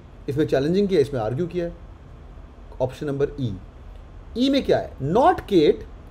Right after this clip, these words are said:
Darton takes a comprehensive approach to the history। ये मैंने चालाकी से खुद ऑप्शन बनाई है।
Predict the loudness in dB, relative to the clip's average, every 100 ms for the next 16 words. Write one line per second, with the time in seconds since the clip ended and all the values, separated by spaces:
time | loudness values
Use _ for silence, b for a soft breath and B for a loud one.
0 | -10 4 6 6 6 8 6 4 0 -2
1 | 4 6 6 4 4 4 8 8 10 10
2 | 10 6 0 2 2 2 2 2 2 2
3 | 0 0 2 2 0 -6 -6 -10 -16 -18